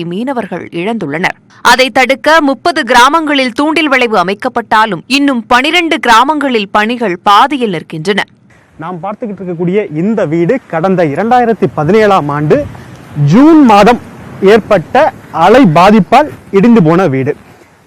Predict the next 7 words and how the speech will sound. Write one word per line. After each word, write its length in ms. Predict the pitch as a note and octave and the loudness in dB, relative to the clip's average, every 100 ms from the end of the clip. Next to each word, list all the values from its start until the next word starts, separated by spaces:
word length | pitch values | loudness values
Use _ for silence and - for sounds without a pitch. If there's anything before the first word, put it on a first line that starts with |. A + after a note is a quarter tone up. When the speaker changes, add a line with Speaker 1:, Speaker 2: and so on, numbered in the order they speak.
| _ _ | _ _
Speaker 2:
வழக்கமா 380 | F3 C4 C#4+ D4 D4 G3 | 0 0 0 -6 -6 -8
இந்த 120 | F#3 F#3 | -8 -6
பகுதிகள்ல, 400 | G#3+ G3 F3 A3 F#3+ | -6 -4 -4 -4 -6
அரபிக்கடல் 460 | G3+ G3 F3+ D3 | -6 -6 -8 -8
பகுதிகள்ல 400 | D3+ D3 D3 F3 C4 - _ _ D#3 | -8 -8 -6 -6 -6 -12 _ _ -8
ஜூன், 180 | B3+ B3+ | -6 -6
ஜூலை 200 | G#3+ G#3+ | -6 -6